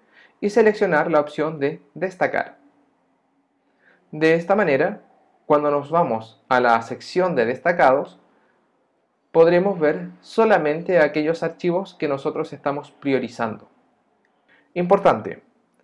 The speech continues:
el servicio de Google Drive nos asegura compartir archivos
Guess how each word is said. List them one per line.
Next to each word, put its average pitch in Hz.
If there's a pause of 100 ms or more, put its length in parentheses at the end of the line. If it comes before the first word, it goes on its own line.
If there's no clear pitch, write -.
(340)
el 147
servicio 190
de 160
Google 170
Drive 135
nos 143
asegura 147
compartir 139
archivos 131